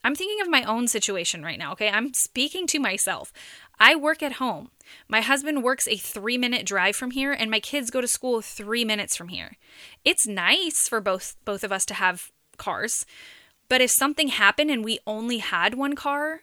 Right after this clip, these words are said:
we could make it work. And we've actually done it before when our cars have been in the shop, and we just, we make it work. So, is that even a possibility?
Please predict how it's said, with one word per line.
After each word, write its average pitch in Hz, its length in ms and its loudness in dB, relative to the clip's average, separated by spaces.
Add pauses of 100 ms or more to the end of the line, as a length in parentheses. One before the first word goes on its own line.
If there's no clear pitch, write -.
(220)
we 262 240 0
could 285 260 -2
make 240 220 0
it - 100 -4
work. - 340 -14 (260)
And 240 140 2
we've 254 120 2
actually 269 320 4
done 240 260 4
it 233 100 0
before 190 560 -4
when 202 440 -4
our 208 120 2
cars 220 300 0
have 208 140 -6
been 202 140 -4
in 196 100 -8
the 190 80 -8
shop, 208 500 2 (800)
and 247 140 -4
we 240 100 2
just, 247 400 2
we 220 140 -6
make 240 200 0
it 233 100 0
work. - 340 -2 (560)
So, 220 480 2 (160)
is 240 200 2
that 240 360 2
even 247 320 -4
a 247 40 -2
possibility? 240 840 -4